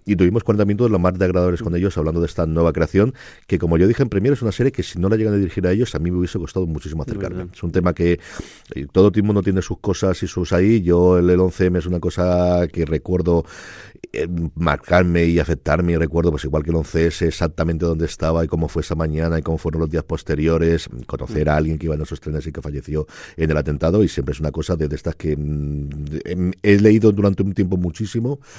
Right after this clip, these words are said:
Speaker 1: y estuve muy implicado hasta dije, "No quiero saber nada más", y, y al final, bueno, pues mira, dije, "Tira para adelante y ya está". Eh, Jorge, Telegram, WhatsApp y cosas varias.
Speaker 2: Pues igual, te-, tenemos, seguimos con, con los canales en, en Telegram y en WhatsApp. En WhatsApp puedes entrar en foraseries punto com ba-, barra WhatsApp, que ya hemos pasado los cien de suscriptores,
Speaker 1: Muy
Speaker 2: que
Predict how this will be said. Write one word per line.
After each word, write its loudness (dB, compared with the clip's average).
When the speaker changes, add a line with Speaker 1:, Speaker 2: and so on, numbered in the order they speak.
Speaker 1:
y 0
estuve 2
muy 2
implicado -2
hasta -2
dije, -2
"No -2
quiero -8
saber -8
nada -14
más", -20
y, -10
y -8
al -8
final, -8
bueno, -14
pues -16
mira, -14
dije, -14
"Tira -12
para -12
adelante -12
y -12
ya -12
está". -18
Eh, 6
Jorge, 4
Telegram, 4
WhatsApp 2
y -4
cosas 0
varias. -4
Speaker 2:
Pues -6
igual, -4
te-, -4
tenemos, -2
seguimos -4
con, -4
con 0
los -2
canales -4
en, -2
en -4
Telegram -2
y 0
en -4
WhatsApp. -2
En -4
WhatsApp -4
puedes -4
entrar -4
en -6
foraseries -4
punto -4
com 0
ba-, 2
barra 2
WhatsApp, 2
que -2
ya 2
hemos 2
pasado -2
los -4
cien 0
de -4
suscriptores, -6
Speaker 1:
Muy 0
Speaker 2:
que -4